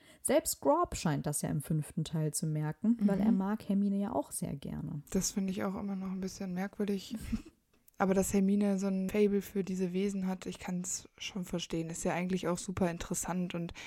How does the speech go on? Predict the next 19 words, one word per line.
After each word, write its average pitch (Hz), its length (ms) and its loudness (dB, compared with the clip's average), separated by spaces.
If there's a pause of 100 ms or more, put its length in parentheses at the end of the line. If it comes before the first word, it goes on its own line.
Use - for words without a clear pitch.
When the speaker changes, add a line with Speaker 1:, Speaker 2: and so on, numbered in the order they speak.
(420)
Speaker 2:
gerade 190 420 6
auch 185 180 2
so - 120 -8
ein 180 180 -2
Seidenschnabel, 196 840 0 (100)
die 196 60 2
haben 185 100 4
halt 180 140 4
keine 175 260 0
eigenen 185 380 0
Rechte. 196 560 -2 (200)
Und - 300 -8 (320)
dann 185 200 2
ist 170 120 2
Speaker 1:
Mhm. 185 60 0
Speaker 2:
es 180 120 -2
schön, 196 300 2
wenn 180 140 0
jemand 185 520 -2